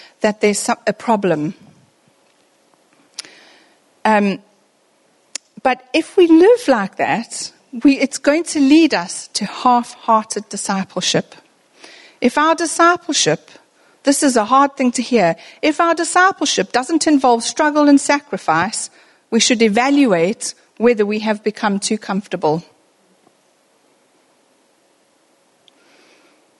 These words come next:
The final, um, line on that, if, on that Luke chapter, Jesus says, talks about salt losing its flavor, and we need to become, we need to be careful of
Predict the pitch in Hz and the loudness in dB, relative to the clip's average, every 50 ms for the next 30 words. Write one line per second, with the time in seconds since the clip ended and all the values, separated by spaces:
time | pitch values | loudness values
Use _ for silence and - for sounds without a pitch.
0 | _ _ _ _ _ _ _ _ _ _ _ _ - - _ - 240 226 - 262 | _ _ _ _ _ _ _ _ _ _ _ _ -20 -20 _ -4 -4 -2 0 0
1 | 262 262 262 262 247 233 214 208 - - 208 208 196 196 190 185 - 202 220 220 | 0 2 2 2 2 2 0 0 -2 -2 -2 0 0 0 -2 -2 -2 0 0 2
2 | 220 226 214 202 190 185 185 165 - _ _ _ _ _ _ _ _ _ _ _ | 2 2 0 0 0 -2 -4 -6 -8 _ _ _ _ _ _ _ _ _ _ _
3 | _ - 196 196 196 190 - - - - 202 - - - - - _ _ - 202 | _ 0 2 4 4 2 0 -2 -4 -6 -6 -6 -6 -12 -20 -20 _ _ -2 0
4 | 202 208 170 - 202 208 220 240 233 240 - - - - - _ _ _ _ _ | 2 2 0 0 0 2 2 2 2 0 -2 -10 -16 -16 -18 _ _ _ _ _
5 | _ _ _ _ _ - - 208 196 196 _ - - 175 156 165 - - _ - | _ _ _ _ _ -6 -4 -4 -4 -4 _ -4 -2 0 0 0 -2 -6 _ -20
6 | - - _ _ _ - - 226 233 233 208 196 190 190 - - 214 202 190 185 | -20 -20 _ _ _ 0 2 4 4 4 4 2 0 0 0 0 0 0 0 0
7 | 185 - - - - - - - 220 208 - - 202 - 196 185 196 - - - | -2 -4 -8 -12 -14 -12 -4 -2 -2 -2 0 -2 -2 -2 -2 -2 -4 -6 -10 -6
8 | - - 240 185 - - - - - - 214 202 202 202 202 190 170 - - - | -4 -2 -2 -2 -4 -6 -10 -14 -12 -6 -2 -2 0 0 0 0 -2 -2 -4 -10
9 | - - 220 208 202 208 202 - 175 165 - - _ - - - - - 208 202 | -6 -4 -2 0 0 0 0 0 -2 -4 -4 -6 _ -20 -20 -16 -8 -4 -4 -2
10 | 202 214 254 277 302 311 285 269 254 233 - - 240 208 - 208 - - 226 202 | 0 2 2 4 4 4 4 4 2 0 -2 -4 -4 -2 -2 -4 -4 -4 -6 -6
11 | - - 226 240 254 254 254 262 247 - - 214 220 - - - 269 294 311 302 | -4 0 2 4 6 6 6 4 4 0 -2 -4 -4 -4 -2 0 0 0 0 -2
12 | - 233 202 190 190 208 | -2 0 0 0 -2 -4